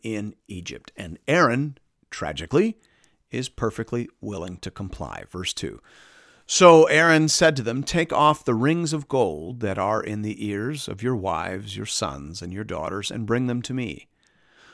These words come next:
So all the people took off the rings of gold that were in their ears and brought them to Aaron. And he received the gold from their hand and fashioned it with a graving tool and made a golden calf.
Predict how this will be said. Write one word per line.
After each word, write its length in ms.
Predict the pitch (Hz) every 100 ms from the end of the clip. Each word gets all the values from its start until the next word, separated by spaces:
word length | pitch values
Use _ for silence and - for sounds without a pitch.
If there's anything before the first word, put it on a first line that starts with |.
| _
So 220 | - 147
all 220 | 127 139
the 100 | 143
people 260 | 151 156 151
took 200 | - 135
off 300 | 151 190 -
the 140 | 135
rings 400 | 104 110 123 135
of 140 | 120 92
gold 420 | 120 110 87 120
that 160 | 104 82
were 160 | 107
in 220 | 107 107
their 260 | 104 101 -
ears 380 | 85 80 92 -
and 220 | 113 113
brought 300 | 107 98 -
them 160 | 104 104
to 200 | - -
Aaron. 400 | 113 107 73 65 _ _ _ _ -
And 200 | 87 95
he 100 | 104
received 480 | 117 - 135 139
the 80 | 143
gold 340 | 113 98 110 113
from 200 | 101 98
their 140 | 104
hand 400 | 123 113 82 95 _ - - _ _
and 220 | 117 120
fashioned 520 | - - 156 147 139 110
it 140 | 113
with 140 | 117
a 60 | 110
graving 680 | 104 113 131 143 110 80 80
tool 480 | - 80 80 104 -
and 240 | 110 98
made 320 | 85 87 92 -
a 80 | 120
golden 380 | 90 80 92 92
calf. 520 | - 101 71 -